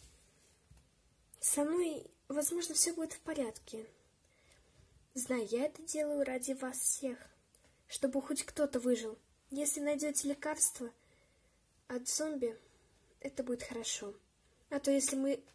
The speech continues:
возьмём меня, некому будет искать лекарство.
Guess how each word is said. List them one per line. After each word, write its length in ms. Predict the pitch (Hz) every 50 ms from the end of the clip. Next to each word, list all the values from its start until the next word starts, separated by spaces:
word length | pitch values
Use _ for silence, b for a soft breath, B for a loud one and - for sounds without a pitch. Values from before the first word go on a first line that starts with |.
| _ -
возьмём 480 | 262 247 269 262 262 277 277 277 269 262
меня, 280 | 269 269 285 294 294 294 b b b b b b b b
некому 420 | 285 285 302 320 302 - 269 262 254
будет 300 | 240 240 240 233 233 -
искать 360 | 240 - - - 247 240 240
лекарство. 560 | 240 233 - - 226 220 - - - - 220